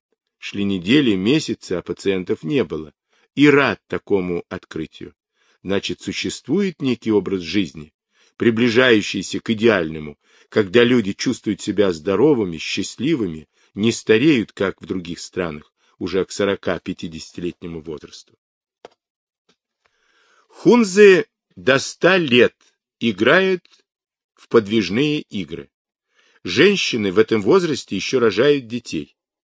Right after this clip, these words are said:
По сообщениям ученых, изучавших жизнь этого племени, питаются они в основном сырыми фруктами и овечьим сыром. Интересно еще одно. У жителей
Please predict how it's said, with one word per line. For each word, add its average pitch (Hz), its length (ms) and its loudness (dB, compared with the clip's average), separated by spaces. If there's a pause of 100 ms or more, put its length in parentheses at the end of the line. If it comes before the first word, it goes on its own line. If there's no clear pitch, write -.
(640)
По 120 120 2
сообщениям 202 580 4
ученых, 117 600 2 (240)
изучавших 98 720 0
жизнь 87 320 -6
этого 82 280 -4
племени, 110 520 -6 (640)
питаются 190 600 2
они 104 140 0
в 95 60 -2
основном 95 600 -4 (100)
сырыми 131 540 2
фруктами 185 840 -2
и 104 120 -2
овечьим 92 500 -4
сыром. - 460 -14 (640)
Интересно 151 460 -4
еще 98 300 -4
одно. 76 320 -14 (840)
У 113 120 2
жителей 123 680 2